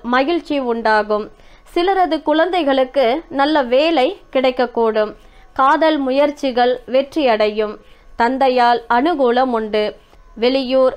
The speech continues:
வெளிநாட்டு கல்வி அல்லது வேலை வாய்ப்பிற்காக செய்யும்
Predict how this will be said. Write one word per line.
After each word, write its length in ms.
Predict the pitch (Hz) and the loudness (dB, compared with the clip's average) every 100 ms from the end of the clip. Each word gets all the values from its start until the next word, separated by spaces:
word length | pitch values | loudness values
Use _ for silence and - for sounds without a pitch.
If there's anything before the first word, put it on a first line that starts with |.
| - | -2
வெளிநாட்டு 520 | 254 285 339 311 302 302 269 | 0 2 2 0 0 -2 0
கல்வி 380 | 233 240 240 240 - - | 0 0 -4 -6 -4 -2
அல்லது 320 | 277 302 285 247 349 - 247 | 2 2 2 0 0 -6 0
வேலை 280 | 262 339 339 285 | 2 2 0 2
வாய்ப்பிற்காக 840 | 247 277 285 262 - 254 254 269 262 | 2 0 -2 -4 0 0 2 0 0
செய்யும் 320 | 240 233 240 | -2 0 -2